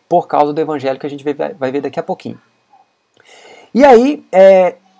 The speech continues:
Deus usando Paulo ali, ele, ele pregando o evangelho, ensinando os gentios. Primeiro Paulo se virou aos judeus, né, pregou por cerca de três meses aos judeus, depois ele, é, o, os judeus não gostam da pregação,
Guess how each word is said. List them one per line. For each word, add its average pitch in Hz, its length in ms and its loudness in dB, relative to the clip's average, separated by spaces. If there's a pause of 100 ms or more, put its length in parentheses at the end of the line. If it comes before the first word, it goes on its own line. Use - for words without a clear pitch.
Deus 220 360 6
usando 240 400 0
Paulo 202 340 4
ali, 185 400 -2
ele, 175 240 -4
ele 175 140 -4
pregando 202 540 0
o 214 40 8
evangelho, 170 680 -2 (220)
ensinando 190 800 -2
os 170 220 -2
gentios. 175 680 -6
Primeiro 180 360 -4
Paulo 175 360 0 (240)
se - 500 -10
virou 170 300 2
aos 175 220 4
judeus, 156 420 -2
né, 170 100 -4
pregou 165 340 -6
por - 120 -16
cerca 165 240 -10 (260)
de 147 140 -8
três 190 340 -2
meses 156 260 -6
aos 156 160 -2
judeus, 147 420 -4
depois 160 340 -6
ele, 170 200 -8 (320)
é, 131 500 -2 (420)
o, 143 240 -2
os 143 100 0
judeus 156 380 -2
não 165 260 -2
gostam 170 320 4
da 160 80 0
pregação, 165 720 0